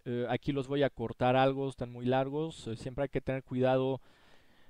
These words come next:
eh, de, al momento de crear elementos que, que se pongan, eh, proporciones que eviten los solapes o los recortes, que ahí sí podría ser fatal al momento de realizar los booleanos o hacer el recálculo del historial.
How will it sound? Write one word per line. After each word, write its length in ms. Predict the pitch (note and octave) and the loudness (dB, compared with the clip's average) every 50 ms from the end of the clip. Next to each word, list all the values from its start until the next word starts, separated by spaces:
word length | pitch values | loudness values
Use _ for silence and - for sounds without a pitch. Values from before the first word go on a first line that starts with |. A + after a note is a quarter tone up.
| - - - | -20 -14 -6
eh, 580 | - B2 B2 B2 A#2+ A#2+ A#2+ B2 B2 A#2 A#2 A#2+ A#2 | -2 0 0 2 2 2 2 2 2 0 0 -4 0
de, 540 | B2 B2 B2 A#2+ A#2+ A#2+ A#2+ A#2+ A#2 - - - | 4 6 8 10 10 10 8 8 4 2 -2 -4
al 160 | C3 B2 A#2+ | -2 -2 -2
momento 280 | B2 C3 C3 - D3+ | -2 -6 -4 0 0
de 60 | C#3+ - | 2 4
crear 180 | D3 C#3 C#3 C#3+ | 6 6 8 8
elementos 760 | C#3+ C#3 C3+ B2+ B2 B2+ C3+ - _ - C3+ C3+ - - - - | 8 8 6 4 0 -4 -6 -4 _ -4 -4 -4 -6 -8 -14 -6
que, 420 | - A2+ A2 A2 A2 A2 A2 G#2+ - | -2 2 2 4 4 2 2 0 -2
que 120 | - A#2+ A2+ | -2 -2 0
se 120 | - A#2 - | 0 -2 -4
pongan, 640 | - - B2+ B2+ B2+ B2+ C3 C3 C3 C3+ C3+ C3 - - - _ _ | -4 -6 -8 -8 0 2 2 4 2 2 -4 -10 -16 -18 -20 _ _
eh, 140 | A#2+ G#2+ G#2 - | -10 -10 -8 -6
proporciones 760 | A#2+ A#2 A2 - B2+ B2 B2 - - C3+ C3 C3+ C3+ - - | -6 -6 -4 -4 -4 -4 -4 -2 -2 -2 -2 -2 -4 -4 -2
que 160 | - A#2+ A2 | 0 0 0
eviten 440 | A2 A#2 B2 C3 - C#3 C3 B2+ A#2+ | 0 0 -4 -2 0 0 -2 -2 -4
los 120 | A2+ A2 - | -8 -10 -10
solapes 760 | - A#2 A2 A#2 B2 B2+ - _ - B2+ B2 A#2+ - - | -8 -6 -2 0 0 0 0 _ -4 -4 -4 -4 -6 -8
o 60 | A#2+ G#2+ | -10 -8
los 200 | G#2+ A2 G#2 G#2 | -6 -6 -4 -4
recortes, 640 | A2 G#2 - - B2+ A#2+ - - C#3+ C3+ C3 - | -4 -4 -4 -8 -10 -10 -6 -2 -2 -2 -2 -2
que 100 | - A2 | -2 -2
ahí 160 | A2 A#2 B2 | -2 -2 -2
sí 260 | - - - B2+ A#2 - | -2 -4 -4 -4 -6 -8
podría 320 | - B2 A#2 A#2 A#2 A#2 A#2 | -8 -6 -4 -2 -2 -2 -2
ser 200 | - B2+ A#2+ - | -2 -4 -6 -6
fatal 540 | - - A2+ - - - A#2 A#2 A#2+ A#2 - - - - - - - - | -6 -6 -6 -6 2 4 6 6 6 6 4 2 -2 -2 0 0 2 2
al 220 | - - A#2+ A#2+ A#2+ | 4 6 6 6 6
momento 640 | A#2 A#2 A2+ A#2 A#2 A#2+ A#2+ - - B2 A#2 A#2 A2 | 4 -2 -4 -4 -6 -6 -6 -6 -4 -2 -2 0 2
de 240 | A2 A2 G#2+ G#2+ G#2 | 4 4 6 6 6
realizar 440 | A2 A2+ G#2+ G#2+ G#2 - - A2+ A2 | 6 6 6 6 4 2 2 0 0
los 200 | A2 A2 G#2+ A2 | 0 -4 -6 -8
booleanos 680 | A#2 A#2 A2+ A#2 A#2 A#2+ B2 A#2+ A#2+ A#2+ A2+ - - | -6 -2 0 2 2 2 0 -4 -8 -10 -10 -8 -4
o 80 | A2 | -4
hacer 240 | G#2+ G#2 - A#2 A2 A2 | -2 0 0 2 2 2
el 160 | A2 G#2+ G2+ | 2 2 2
recálculo 680 | A2 G#2 - - G#2+ G#2+ - - A#2 A2+ A2 A2 G#2+ | 0 -2 0 2 0 0 0 -4 -8 -8 -6 -4 -2
del 160 | G#2+ G#2 G2 G2 | 0 0 0 0
historial. 640 | G2 - - G#2+ G2+ G#2+ A#2+ B2+ C3+ D3 E3 D#3 | -2 -4 -8 -6 0 4 6 8 8 8 6 4